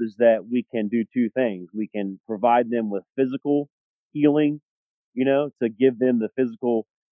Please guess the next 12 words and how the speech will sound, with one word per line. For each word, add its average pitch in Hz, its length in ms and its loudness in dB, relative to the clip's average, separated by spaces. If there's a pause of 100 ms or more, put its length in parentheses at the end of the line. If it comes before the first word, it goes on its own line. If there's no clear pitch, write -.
(140)
um, 98 440 -2 (120)
uh, 92 200 -2
medical 123 440 4
attention 131 400 -2
they 113 140 -2
need, 123 360 -2 (280)
but 110 100 0
also 117 680 2 (480)
point 147 260 4
them 110 320 0
to 113 320 -2
someone, 110 480 -2